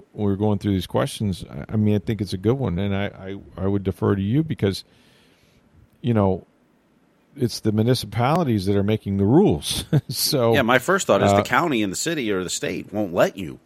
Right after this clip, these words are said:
Speaker 2: put fans in the stands.
Speaker 1: Yeah, right.
Speaker 2: So
Speaker 1: Right. So
Speaker 2: your rules are preventing th-, you from making money. Now, you know, at the end of the day, that would all come down to lawyers and what actually contracts are in.
Speaker 1: Yeah,
Speaker 2: And,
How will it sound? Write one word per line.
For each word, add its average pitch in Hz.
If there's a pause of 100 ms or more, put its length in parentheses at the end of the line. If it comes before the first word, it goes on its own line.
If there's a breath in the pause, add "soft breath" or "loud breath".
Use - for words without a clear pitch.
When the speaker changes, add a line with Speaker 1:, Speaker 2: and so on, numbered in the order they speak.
(100)
Speaker 2:
put -
fans 78
in 69
the 65
stands. 101
Speaker 1:
Yeah, 151 (440)
right. 147 (180)
Speaker 2:
So 107
Speaker 1:
Right. 104
So 120
Speaker 2:
your 147
rules 127 (480)
are 104
preventing 104 (160)
th-, 90 (120)
you 110
from 101
making 92
money. 110 (600)
Now, 107
you 117
know, 78 (1400 soft breath)
at -
the 127
end 135
of 117
the 98
day, 98
that 98
would 92
all 95
come 90
down 90
to 87
lawyers 87
and 85
what 87
actually 85
contracts 82
are 76
in. 80
Speaker 1:
Yeah, 156
Speaker 2:
And, 85